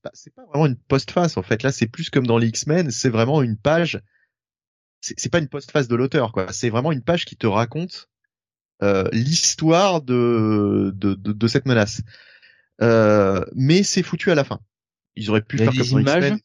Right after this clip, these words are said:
Speaker 1: foutre ça en milieu. Non, il y a pas d'image.
Speaker 2: Ah bah, je lis pas.
Speaker 1: Non, mais c'est vraiment comme dans X-Men. C'est vraiment une, euh, une page de texte. Mais, euh, elle est balancée comme ça à la fin de l'épisode, donc on peut éve-,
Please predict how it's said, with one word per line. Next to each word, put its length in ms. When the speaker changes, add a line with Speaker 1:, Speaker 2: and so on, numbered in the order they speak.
Speaker 1:
foutre 120
ça 120
en 100
milieu. 220
Non, 120
il 20
y 40
a 40
pas 120
d'image. 340
Speaker 2:
Ah 60
bah, 80
je 80
lis 100
pas. 240
Speaker 1:
Non, 80
mais 80
c'est 140
vraiment 180
comme 140
dans 80
X-Men. 340
C'est 140
vraiment 400
une, 160
euh, 320
une 160
page 200
de 100
texte. 480
Mais, 440
euh, 520
elle 120
est 60
balancée 400
comme 180
ça 140
à 60
la 80
fin 100
de 60
l'épisode, 340
donc 160
on 100
peut 260
éve-, 220